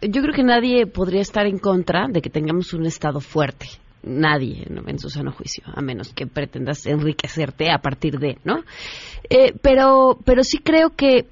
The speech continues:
un poco lanzar estas acusaciones sin más, eh, con, eh, sugerencias de que algo se hizo mal sin más,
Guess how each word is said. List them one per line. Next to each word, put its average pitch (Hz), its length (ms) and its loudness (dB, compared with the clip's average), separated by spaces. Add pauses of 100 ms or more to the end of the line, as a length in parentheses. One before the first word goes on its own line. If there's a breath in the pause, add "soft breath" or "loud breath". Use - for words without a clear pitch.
(100)
un 247 140 -2
poco - 220 4
lanzar 247 380 2
estas 247 280 -4
acusaciones 208 720 0
sin 190 460 -2
más, 196 480 -4 (400 loud breath)
eh, 185 280 0
con, 196 340 2
eh, 147 180 0
sugerencias 220 1160 4
de 220 120 0
que 220 100 -2
algo 202 260 0
se 196 180 -2
hizo 190 300 0
mal 190 420 0
sin 175 480 -2
más, 175 480 0